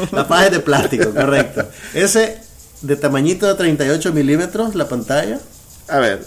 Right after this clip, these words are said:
Speaker 1: va
Speaker 2: no
Speaker 1: a costar trescientos cuarenta y nueve dólares.
Speaker 2: En Estados Unidos.
Speaker 1: Mm, bueno, sí, en Estados Unidos.
Speaker 2: Aquí va a costar quinientos.
Speaker 1: Es cierto, aquí va a costar más.
Speaker 2: Mira,
Speaker 1: <laughs>
Speaker 2: estate claro que lo que va a pegar aquí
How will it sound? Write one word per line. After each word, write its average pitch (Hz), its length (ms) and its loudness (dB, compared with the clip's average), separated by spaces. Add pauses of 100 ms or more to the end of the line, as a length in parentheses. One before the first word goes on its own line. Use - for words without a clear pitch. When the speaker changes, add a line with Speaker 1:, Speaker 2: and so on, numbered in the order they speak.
Speaker 1:
va 139 100 4
Speaker 2:
no 160 60 4
Speaker 1:
a 175 40 -2
costar 165 580 0
trescientos 165 520 -2
cuarenta 160 300 -2
y 131 60 -2
nueve 127 200 -2
dólares. 92 360 -6 (140)
Speaker 2:
En 139 180 0
Estados 90 400 -6
Unidos. 104 300 -6
Speaker 1:
Mm, 131 60 0 (480)
bueno, 127 220 -4
sí, 123 200 -2
en 104 100 -4
Estados 92 340 -10
Unidos. 113 160 -2
Speaker 2:
Aquí 131 180 -4
va 127 100 0
a 131 40 -2
costar 104 320 -4
quinientos. 107 320 -2
Speaker 1:
Es 117 40 0
cierto, 123 340 0
aquí 104 160 -4
va 101 80 -2
a - 20 -6
costar 110 300 -6
más. 110 180 -4
Speaker 2:
Mira, 127 360 0 (580)
Speaker 1:
<laughs> - 20 -20
Speaker 2:
estate 147 1000 -4
claro 156 640 2
que 135 100 -2
lo 127 160 -2
que 123 80 -2
va 120 120 2
a - 100 0
pegar 151 240 2
aquí 143 260 0